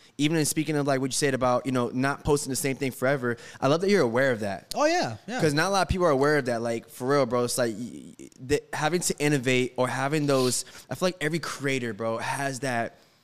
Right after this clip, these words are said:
Speaker 1: time frame at some point where you say you gotta sit back and be like, "Okay, why isn't this working?
Speaker 2: Mm-hmm.
Speaker 1: Like, what am I doing? How can I take accountability?"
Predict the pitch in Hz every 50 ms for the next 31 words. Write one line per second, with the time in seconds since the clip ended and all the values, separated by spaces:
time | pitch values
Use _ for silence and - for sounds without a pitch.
0 | _ _ _ _ _ _ - _ - - - 151 147 143 127 - - 117 113 110
1 | 110 - 113 - - - 147 143 - - 147 131 120 113 113 113 110 - 107 110
2 | 113 110 - 120 107 110 104 98 - - - 139 113 107 117 117 117 - 117 107
3 | 107 107 101 101 - - 104 98 98 104 110 120 139 139 139 139 123 113 110 104
4 | 98 - 104 101 104 104 104 - 101 104 104 120 117 117 120 123 135 139 - _
5 | _ _ _ _ _ 117 113 113 113 - - - _ _ _ _ _ _ _ _
6 | - 110 127 143 135 127 120 120 120 117 110 110 110 110 110 107 107 107 110 123
7 | - _ _ _ - - 120 123 - 135 123 113 - 123 113 - - 120 113 107
8 | 110 104 107 107 107 107 104 104 104 101